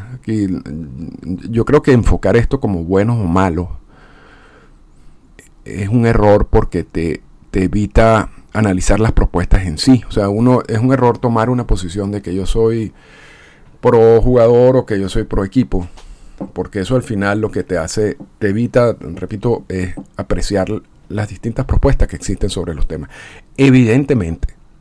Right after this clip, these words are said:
que las propuestas de los equipos van a tender a beneficiar a los equipos y las, las, las tendencias de los jugadores van a tender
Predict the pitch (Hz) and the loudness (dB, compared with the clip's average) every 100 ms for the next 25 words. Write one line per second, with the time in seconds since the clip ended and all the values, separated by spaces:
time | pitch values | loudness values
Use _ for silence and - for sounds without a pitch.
0 | _ _ _ - 110 104 - - 90 92 | _ _ _ -4 0 4 4 4 0 0
1 | 107 101 92 95 - - - 113 127 123 | 0 0 0 2 0 -2 -6 0 0 2
2 | 117 117 98 - 95 92 87 92 - - | 0 -2 -4 -6 -4 -4 -4 -6 -8 -8
3 | - 110 101 90 110 107 98 - - 78 | -2 0 0 0 2 0 -2 0 2 2
4 | 80 78 76 95 90 - 127 107 87 69 | -2 -6 -6 -6 -6 0 2 2 -2 -6
5 | - 98 87 - - 95 87 85 - 92 | -6 -4 -2 -2 -2 -2 -4 -6 -6 -4
6 | 90 92 95 110 104 104 107 113 117 117 | -2 -2 -2 -2 -2 -2 0 0 2 2
7 | 113 107 90 101 87 82 95 101 | 2 0 -2 -2 -4 -2 0 -2